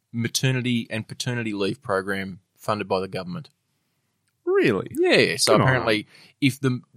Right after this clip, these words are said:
Speaker 1: both the biological mother and the biological father take an equal amount of time off, they both get seventy-five percent of their wage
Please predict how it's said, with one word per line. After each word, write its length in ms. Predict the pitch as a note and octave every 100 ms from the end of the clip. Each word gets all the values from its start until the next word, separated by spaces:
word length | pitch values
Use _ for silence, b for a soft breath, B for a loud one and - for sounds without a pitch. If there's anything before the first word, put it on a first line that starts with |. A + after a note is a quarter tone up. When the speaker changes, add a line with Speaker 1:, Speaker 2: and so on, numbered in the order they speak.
| C#3 -
Speaker 1:
both 480 | B2 G2+ A#2+ A#2 -
the 80 |
biological 640 | G#2 A#2 A#2+ B2 A2+ A#2+ G#2+
mother 260 | G2+ G#2
and 80 | G#2
the 60 | G2
biological 500 | G#2 G#2 G2 - G2+
father 380 | A2 G#2 F#2+
take 380 | - - G#2 - _
an 140 | F2+ G2 -
equal 580 | A#2+ - G#2+ G#2 G#2 F#2 _ _ -
amount 460 | G2+ G2+ G2+ G2+
of 140 | F#2 -
time 340 | - A2+ G#2
off, 420 | A#2 G2+ F#3+ - - _ _ _ _ _
they 280 | G#2+ F#2+ F#2+
both 400 | - G#2 G2 -
get 180 | G2+ -
seventy-five 720 | - G2+ F#2+ F#2+ G2 F#2+ -
percent 280 | - F#2+ F2
of 60 |
their 140 | F#2 F#2
wage 600 | F#2 F#2 F#2 F2+ -